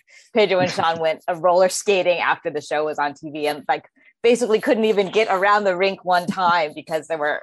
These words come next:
um, so many people <laughs> coming up to talk to them. Um, that is something you can think about in theory, uh, but the reality of it really wasn't in our minds when we were filming. Um, nowadays, right, everyone has a-,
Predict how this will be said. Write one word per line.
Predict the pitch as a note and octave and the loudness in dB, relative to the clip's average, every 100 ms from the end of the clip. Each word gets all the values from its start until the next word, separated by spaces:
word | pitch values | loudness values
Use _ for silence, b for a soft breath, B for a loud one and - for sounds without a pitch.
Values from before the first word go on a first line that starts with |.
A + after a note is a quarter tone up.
| - | -6
um, | D3+ C3 - _ - _ | -6 -6 -14 _ -20 _
so | G#3 | -2
many | F3 F3 | 0 -2
people | G3 G3+ F#3 | -2 0 0
<laughs> | G#3 | -2
coming | F#3 A3 | -4 -2
up | - | -4
to | F#3 | -6
talk | F3+ D#3+ E3 | -6 -4 -4
to | F#3 | -4
them. | D#3 B2 F2 - | -2 -4 -6 -8
Um, | D3+ C#3 G#2 - b b b | -4 -4 -6 -16 b b b
that | D#3+ G3 G3 G3 | 0 2 0 0
is | F#3 E3+ D#3 - _ - | -2 -2 -6 -18 _ -4
something | A3 G3+ G3 | -2 -2 -4
you | |
can | F3+ E3+ | -6 -8
think | F#3+ F#3+ | -8 -6
about | F#3+ D#3 | -4 -2
in | D3 D3+ | -4 -10
theory, | - A3 A3+ C4+ D#4 - F3 | -6 -2 -2 -4 -8 -8 -2
uh, | D#3+ D#3+ | 0 0
but | D#3+ C#3+ - _ F#3 | -2 -6 -10 _ -10
the | F3+ | -8
reality | D#3 C#3+ D3 E3 F3 | -6 -4 -2 -2 -2
of | F3 | -2
it | E3 C#3 | -2 -6
really | D#3+ D#3 | -6 -4
wasn't | D#3+ D#3 D3 | -6 -6 -10
in | D3 | -8
our | C#3+ C#3 | -6 -6
minds | C#3 C3+ D#3 E3 | -6 -8 -8 -12
when | D3 | -16
we | C3+ | -14
were | C3+ - | -14 -10
filming. | D#3+ D3+ B2+ C#2+ C3+ _ | -8 -8 -10 -14 -18 _
Um, | D3 C3 G#2+ - _ _ - | -8 -8 -10 -16 _ _ -6
nowadays, | F3 B3+ B3+ E3+ C#3+ C3+ D3+ | 0 4 4 2 -2 -4 -2
right, | D#3+ F#3+ - _ _ _ - | -2 -2 -6 _ _ _ -6
everyone | F#3+ A#3 A3+ G3+ | 0 2 2 0
has | F#3+ E3 | 0 -2
a-, | C#3+ | 0